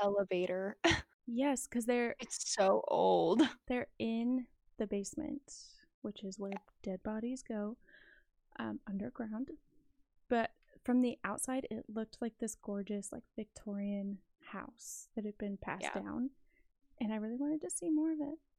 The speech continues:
Speaker 2: But, and then I
Speaker 1: Yeah.
Speaker 2: found myself for a lot of the movie trying to figure out the layout of their space downstairs.
Speaker 1: Of the basement? I agree. I got really <laughs> confused.
Speaker 2: I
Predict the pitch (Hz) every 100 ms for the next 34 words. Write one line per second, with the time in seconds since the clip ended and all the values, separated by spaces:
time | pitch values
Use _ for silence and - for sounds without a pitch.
0 | _ _ _ _ _ _ _ _ - 254
1 | - 262 302 285 - - - 196 185 -
2 | 240 294 320 381 - 330 294 226 233 269
3 | 262 269 285 - 214 214 233 277 285 262
4 | 226 240 220 202 202 208 247 - - 208
5 | 208 214 202 202 196 208 - _ _ _
6 | _ - 220 214 - 202 202 - - 226
7 | 208 185 202 - 247 302 - 208 196 190
8 | 214 208 233 233 320 226 190 285 214 196
9 | 190 185 190 233 - 320 330 247 233 240